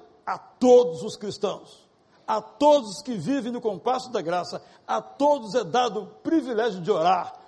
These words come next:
e pregar e testemunhar, não só apenas alguns. Cada um pode se apresentar a Deus em suas dificuldades ou em suas alegrias,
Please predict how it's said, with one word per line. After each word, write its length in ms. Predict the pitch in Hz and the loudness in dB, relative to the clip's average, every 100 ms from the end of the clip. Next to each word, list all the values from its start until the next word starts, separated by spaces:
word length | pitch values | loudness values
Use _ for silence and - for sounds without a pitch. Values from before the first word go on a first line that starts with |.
| - _ | -20 _
e 100 | 240 | -8
pregar 840 | 240 226 202 160 208 185 147 - - | -2 0 0 2 2 2 -2 -10 -10
e 100 | 226 | -10
testemunhar, 960 | 220 226 220 220 202 202 196 147 - - | -4 -2 0 -2 -2 -2 0 0 -6 -12
não 200 | 214 262 | -6 -6
só 200 | 208 233 | -4 -2
apenas 340 | 226 214 214 202 | -2 -2 -4 -4
alguns. 640 | 202 151 208 160 - - _ _ _ _ _ _ _ _ _ _ _ | -6 -4 -6 -8 -12 -20 _ _ _ _ _ _ _ _ _ _ _
Cada 380 | - 285 320 294 | 0 2 4 4
um 300 | 285 311 220 - - - | 4 2 0 -4 -8 2
pode 180 | 285 | 2
se 60 | 277 | 2
apresentar 460 | 247 254 254 262 254 | 0 0 0 2 0
a 60 | |
Deus 400 | 185 277 247 - - - - _ - | 2 6 6 4 -8 -20 -20 _ -10
em 120 | 233 | -8
suas 280 | - 320 220 | -2 -2 -2
dificuldades 840 | 180 285 277 220 262 220 180 - - - | -8 -8 -4 -2 -2 -4 -8 -18 -14 4
ou 180 | 269 | 4
em 80 | 269 | 4
suas 280 | 220 311 277 | -2 -2 0
alegrias, 600 | 277 262 240 254 208 - | 0 0 -4 -2 -4 -6